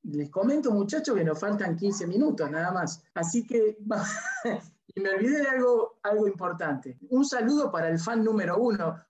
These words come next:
para Marcelito Álvarez, que se ha escuchado todos los programas. Está totalmente demente ese pibe.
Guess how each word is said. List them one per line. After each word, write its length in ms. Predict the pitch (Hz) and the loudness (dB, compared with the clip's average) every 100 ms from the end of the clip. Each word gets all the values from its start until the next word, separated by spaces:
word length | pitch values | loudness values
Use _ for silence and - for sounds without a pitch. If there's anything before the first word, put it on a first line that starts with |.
| _ | _
para 200 | 151 160 | -2 0
Marcelito 560 | 165 160 170 208 202 | -2 -2 -2 -2 0
Álvarez, 340 | 208 226 202 165 | 2 2 2 -2
que 100 | 160 | -4
se 140 | - | -4
ha 20 | 185 | -6
escuchado 440 | 202 - 185 185 | -8 -4 -2 -2
todos 160 | 233 233 | -2 0
los 140 | 202 | 0
programas. 520 | 170 175 208 226 208 - _ _ | 0 0 2 0 -2 -8 _ _
Está 220 | 147 190 | -6 -4
totalmente 600 | 196 202 247 226 240 233 | -4 -2 0 2 2 2
demente 460 | 165 180 208 147 143 | 2 0 0 0 -2
ese 180 | 147 147 | -4 -6
pibe. 380 | 143 143 170 | -6 -4 -4